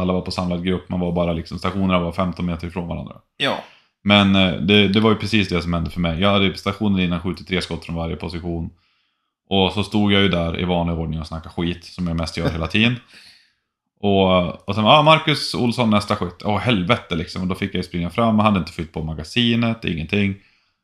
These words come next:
Speaker 1: Kommer fram och bara så tänker, ja, där, där, där, där, där pekar. Ja, ja, sen kommer jag ner och sen så går ju liksom grottmänniskohjärnan in som man mest har hela tiden.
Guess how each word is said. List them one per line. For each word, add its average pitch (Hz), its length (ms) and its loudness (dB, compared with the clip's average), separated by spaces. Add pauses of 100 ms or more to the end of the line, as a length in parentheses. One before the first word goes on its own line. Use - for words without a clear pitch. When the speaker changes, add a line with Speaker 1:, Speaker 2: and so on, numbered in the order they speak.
(140)
Speaker 1:
Kommer 98 180 0
fram 98 300 2
och 92 60 0
bara 92 220 0
så 95 160 -2
tänker, 98 320 -2
ja, 113 260 4
där, 117 180 8
där, 107 160 2
där, 95 180 6
där, 98 140 0
där 113 160 2
pekar. 107 360 0
Ja, 131 200 4
ja, 113 80 0
sen 117 140 -6
kommer 127 240 -2
jag 104 60 0
ner 104 200 2
och 95 80 -2
sen 107 160 -4
så 101 560 -2
går 104 260 0
ju 95 360 -2
liksom - 440 -10 (460)
grottmänniskohjärnan 95 1080 0
in 92 200 -2
som 92 160 -8
man 87 140 -2
mest 92 240 -4
har 87 140 -2
hela 85 140 -4
tiden. 101 260 -4